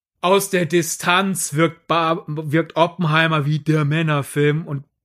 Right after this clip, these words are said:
Barbie wie der Frauenfilm.“ Und je näher wir rangehen, desto mehr sehen wir, es ist viel nuancierter.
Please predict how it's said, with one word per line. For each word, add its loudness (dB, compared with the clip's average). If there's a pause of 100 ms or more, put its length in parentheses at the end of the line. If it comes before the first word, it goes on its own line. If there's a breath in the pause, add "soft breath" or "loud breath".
Barbie 2
wie -6
der 0
Frauenfilm.“ -2
Und -6
je -6
näher 0
wir 0
rangehen, 0
desto -2
mehr 4
sehen -2
wir, -2 (920 soft breath)
es -10
ist -12
viel 0
nuancierter. -6